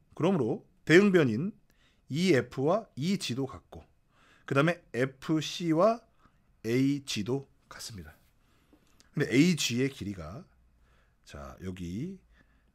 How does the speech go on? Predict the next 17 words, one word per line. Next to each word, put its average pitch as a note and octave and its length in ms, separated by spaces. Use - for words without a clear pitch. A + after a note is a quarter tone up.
변의 C#3 340
이등분선에서 C3+ 1600
밑변과 C#3 800
평행한 G3+ 520
선분을 D#3 440
그었으므로, C#3+ 680
그었으므로 D#3+ 800
일 E3 300
대 F#3 320
이, C#3 320
일 D#3+ 220
대 F3 260
이가 B2+ 320
돼서 A2 460
에이지가 C#3+ 440
얼마다? F2+ 460
구해요. A#2 500